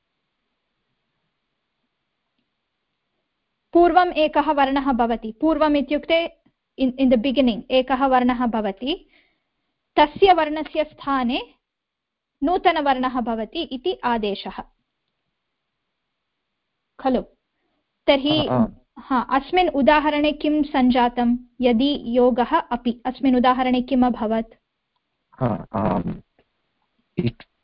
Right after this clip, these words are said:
Speaker 2: इ-, इकारः, आम्, पूर्वं स्थितस्य, आ।
Speaker 1: हा, इकारः पूर्वं स्थितः।
Speaker 2: हा, पूर्वं
Speaker 1: हा।
Speaker 2: स्थितः, आम्,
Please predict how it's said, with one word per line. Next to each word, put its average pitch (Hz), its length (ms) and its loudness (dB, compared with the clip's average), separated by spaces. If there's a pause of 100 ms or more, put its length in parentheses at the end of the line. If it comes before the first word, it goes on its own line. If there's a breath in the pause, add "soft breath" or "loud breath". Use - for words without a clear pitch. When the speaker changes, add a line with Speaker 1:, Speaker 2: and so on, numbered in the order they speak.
(500)
Speaker 2:
इ-, 196 180 -4
इकारः, 139 800 2 (200)
आम्, 101 460 -4 (720)
पूर्वं 127 720 2
स्थितस्य, - 1200 -2 (720)
आ। 98 300 -10 (420)
Speaker 1:
हा, 233 380 4
इकारः 285 680 2
पूर्वं 285 580 -2
स्थितः। 254 840 -4 (1400)
Speaker 2:
हा, 110 220 -4 (260)
पूर्वं 123 460 2
Speaker 1:
हा। 135 60 -2
Speaker 2:
स्थितः, - 640 -4 (460)
आम्, 104 500 -4